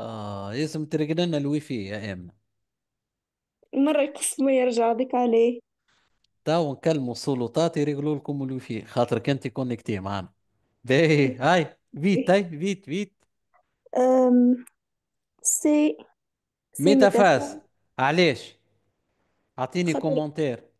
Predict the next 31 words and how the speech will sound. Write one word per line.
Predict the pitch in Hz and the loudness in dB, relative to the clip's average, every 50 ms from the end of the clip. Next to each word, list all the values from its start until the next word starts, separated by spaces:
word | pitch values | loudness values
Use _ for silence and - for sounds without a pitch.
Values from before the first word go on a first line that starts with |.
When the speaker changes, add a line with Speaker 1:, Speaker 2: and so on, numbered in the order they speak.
| _ _ _ _ _ _ _ _ _ _ _ _ _ - | _ _ _ _ _ _ _ _ _ _ _ _ _ -18
Speaker 2:
خاطر | - - 285 277 - 285 254 | -6 -6 -4 0 0 0 0
لي | 262 262 277 277 269 | 2 2 2 2 0
كروموزوم، | 277 311 294 285 277 269 262 254 233 269 285 285 277 269 262 254 240 240 | 2 0 2 2 4 2 2 2 0 0 0 0 0 0 2 2 2 2
آه، | 233 233 233 233 233 233 240 240 233 240 240 - - _ _ _ - - | 2 0 0 0 -2 -2 -2 -2 -2 -4 -4 -8 -12 _ _ _ -10 -6
معناها | 247 247 254 269 277 285 247 247 247 | -4 -2 0 0 0 0 0 -2 -2
ال-، | 233 233 233 - _ _ _ _ _ _ _ _ _ _ _ _ _ _ _ _ _ _ _ _ _ _ _ _ - | -4 -6 -10 -14 _ _ _ _ _ _ _ _ _ _ _ _ _ _ _ _ _ _ _ _ _ _ _ _ -8
لي | 254 254 285 285 | -4 -2 -2 0
زاستير، | 277 269 285 - - 330 311 285 | 0 -2 -2 -2 -2 -2 0 0
معناها | 277 262 254 285 285 269 | 0 0 0 -2 -4 -4
كي | 277 269 247 | -6 -6 -8
لي | 262 262 | -6 -4
زاستير | - 247 247 - 285 285 | -6 -6 -6 -8 -12 -12
جبدوا | 254 269 277 277 220 208 247 233 | -12 -10 -10 -10 -10 -10 -10 -10
لي | 240 | -10
كلو-، | 240 247 240 240 - - | -8 -8 -8 -8 -8 -8
لي | 233 233 240 | -10 -10 -8
كروموزوم، | 240 277 254 247 247 233 220 233 277 285 285 | -6 -6 -4 -4 -4 -4 -4 -4 -4 -4 -4
وكل | 285 294 - 285 | -6 -6 -8 -10
Speaker 1:
لا. | 277 | -8
Speaker 2:
كروموزوم | 269 285 269 269 254 254 240 269 277 285 285 - | -6 -4 -2 -2 -2 -2 -4 -6 -8 -8 -8 -12
شال | - 294 277 277 277 269 262 262 262 254 254 262 262 269 269 | -12 -8 -8 -6 -6 -4 -4 -4 -2 -2 -2 -2 -2 -2 -4
سيلو. | - - 262 262 226 226 247 240 - - _ _ _ _ _ _ _ _ _ _ - | -4 -6 -6 -6 -6 -6 -6 -6 -6 -8 _ _ _ _ _ _ _ _ _ _ -10
باش | - - 226 | -4 -2 -2
Speaker 1:
لا. | 254 294 | 0 0
Speaker 2:
تبدا | 285 247 247 269 | -2 0 0 -2
ال-، | 269 262 254 254 254 254 262 277 - _ | -2 -2 -4 -8 -10 -12 -18 -20 -20 _
Speaker 1:
لا، | 104 95 95 98 107 113 123 143 - - - | -16 -14 -10 -6 -4 -4 -4 -4 -6 -8 -12
Speaker 2:
مي؟ | 254 269 - 113 | -14 -14 -14 -14
Speaker 1:
لا. | 107 98 104 110 123 139 - - _ _ _ _ _ _ _ _ - | -14 -10 -6 -4 -4 -4 -6 -10 _ _ _ _ _ _ _ _ -10
أعطيني | 117 113 - - 202 214 202 190 190 202 208 202 202 196 190 185 - - _ _ - | -10 -8 -2 0 2 2 2 2 0 0 0 -2 -2 -4 -4 -6 -10 -18 _ _ -18
حاجة | - - - 175 196 214 202 - 214 214 214 220 214 214 - _ | -14 -8 -2 0 0 0 2 4 4 4 6 4 4 0 -4 _